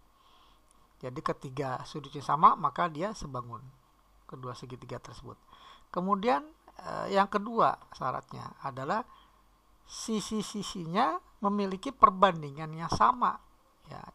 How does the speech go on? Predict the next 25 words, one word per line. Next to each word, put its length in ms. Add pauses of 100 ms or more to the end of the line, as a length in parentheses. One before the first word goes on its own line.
contohnya 640
A 160
B 400
dengan 400
D 160 (160)
E 320
dibandingkan, 800 (400)
itu 160 (160)
ternyata 400
sama 480
dengan 480
A 160 (160)
C 400 (480)
banding 520
D 160
F. 440 (600)
Dan 240
sama 400
juga 320
dengan 400
B 240
C 400
banding 640 (400)
F 320
E. 240